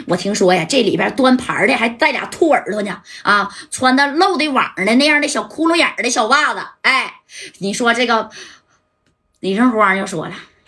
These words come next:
：“三哥，你怎么走哪就想这点事儿呢？咱是来办事儿、来救虎豹的啊！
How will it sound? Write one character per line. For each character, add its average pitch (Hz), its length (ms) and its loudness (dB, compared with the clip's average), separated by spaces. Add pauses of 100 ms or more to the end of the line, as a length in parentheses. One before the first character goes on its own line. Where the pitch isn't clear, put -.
(580)
：“三 147 180 -12
哥， 147 160 -10 (760)
你 196 160 2
怎 - 120 2
么 220 120 0
走 208 300 4
哪 220 200 0
就 233 160 -2
想 185 240 -4
这 214 160 -2
点 - 160 -6
事 - 160 2
儿 202 140 -2
呢？ - 80 -12 (480)
咱 165 180 -4
是 247 100 0
来 185 140 2
办 226 260 -2
事 285 120 -4
儿、 220 80 -2
来 185 100 -4
救 285 220 0
虎 - 240 -6
豹 254 280 2
的 - 180 -12 (260)
啊！ 285 400 0